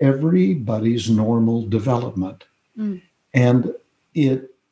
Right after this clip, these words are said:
Speaker 1: over time, starts at age five, gradually works forward.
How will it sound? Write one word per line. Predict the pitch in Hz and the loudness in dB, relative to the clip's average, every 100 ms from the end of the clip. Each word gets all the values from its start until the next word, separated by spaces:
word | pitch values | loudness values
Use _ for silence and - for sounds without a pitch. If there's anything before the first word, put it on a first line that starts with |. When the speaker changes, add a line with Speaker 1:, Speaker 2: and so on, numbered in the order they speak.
| _ _ | _ _
Speaker 1:
over | - 143 143 | -2 0 2
time, | 185 - 202 113 107 143 | 0 0 0 0 2 0
starts | 139 - 123 135 156 | 0 0 0 0 0
at | |
age | 147 160 156 | 2 0 -2
five, | - 165 160 160 160 147 | -2 2 2 2 0 -2
gradually | 120 110 123 143 135 180 160 165 | -4 -2 2 0 0 0 2 2
works | 147 151 156 - | 2 0 0 -4
forward. | - 143 139 139 143 143 143 | -4 0 2 2 2 0 -2